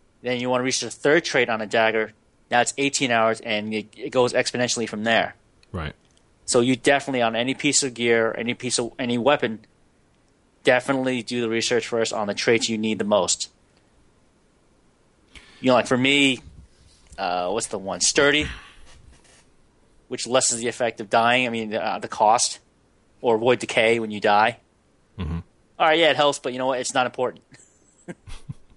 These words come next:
Speaker 1: So save those traits for last. You know, the ones that take seven days. Yeah, like, you're not gonna worry about that stat. You don't need it.
Speaker 2: Right.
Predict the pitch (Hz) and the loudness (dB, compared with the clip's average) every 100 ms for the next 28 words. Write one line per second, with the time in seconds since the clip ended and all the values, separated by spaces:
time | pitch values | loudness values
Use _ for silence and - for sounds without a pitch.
0 | _ _ _ _ _ - - 139 123 165 | _ _ _ _ _ -16 -6 -2 0 2
1 | 160 156 - 151 123 - 123 127 117 101 | 2 2 2 0 0 0 -2 0 0 -2
2 | - - - 143 123 143 120 151 - 165 | -6 -10 -8 -6 -2 -2 -2 -6 -2 0
3 | 131 123 139 117 92 - - _ _ _ | 0 0 0 0 -4 -10 -12 _ _ _
4 | _ _ 151 110 101 - 104 131 147 143 | _ _ -6 -6 -8 -14 -10 -2 0 0
5 | 135 135 110 90 90 - 90 87 - _ | 0 0 -2 -6 -8 -8 -8 -10 -14 _
6 | _ _ _ _ 120 127 120 117 - _ | _ _ _ _ -4 -2 0 -2 -4 _
7 | _ _ _ _ 92 78 | _ _ _ _ -6 -6